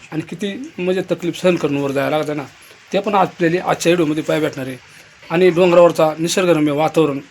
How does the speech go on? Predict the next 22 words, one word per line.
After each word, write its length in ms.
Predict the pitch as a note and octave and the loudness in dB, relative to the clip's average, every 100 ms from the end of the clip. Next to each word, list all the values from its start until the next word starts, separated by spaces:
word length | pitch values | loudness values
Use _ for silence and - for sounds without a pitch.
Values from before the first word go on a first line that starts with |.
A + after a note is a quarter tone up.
| - | -12
आजच्या 260 | E3+ C#3+ E3+ | -8 -2 0
व्हिडिओमध्ये 340 | E3 C#3+ D#3 | 0 -2 -2
मी 100 | D3+ | -4
आपल्याला 280 | C#3+ B2+ C3 | -4 -6 -6
दाखवण्याचा 360 | D3+ F3 D3+ C3 | -4 -2 -4 -6
प्रयत्न 300 | C#3 C3 C3 | -10 -12 -10
करणार 260 | C#3+ C3+ | -6 -6
आहे. 100 | B2+ A#2+ - - _ _ - - - - - - - | -8 -12 -20 -20 _ _ -20 -20 -20 -20 -20 -20 2
तर, 120 | E3+ | 6
अ, 380 | D#3+ D3+ D3 C#3+ - _ _ _ - | 8 8 6 4 0 _ _ _ -8
ह्या 100 | D3+ | -2
ज्या 140 | E3+ D3 | 2 2
गावरान 320 | C3 A#2+ B2 | 2 -2 -2
गायी 140 | C3 | 0
आहेत 120 | D#3+ | 0
ना 60 | F#3+ | 0
मामांच्या, 480 | D#3+ C3+ B2 A#2+ A#2+ - - - - - - - - | 0 2 0 -4 -8 -12 -20 -20 -20 -20 -20 -20 -6
ह्या 140 | E3 | 2
रोज 260 | E3 G3 - - _ _ - - | 6 6 4 -10 _ _ -20 -6
उन्हाळा, 320 | E3 F3+ E3 D#3+ | 2 4 4 4
पावसाळा 480 | D#3+ D3+ D#3+ D3+ - - _ - | 4 4 4 2 0 -6 _ -2
त्या 120 | E3+ | 0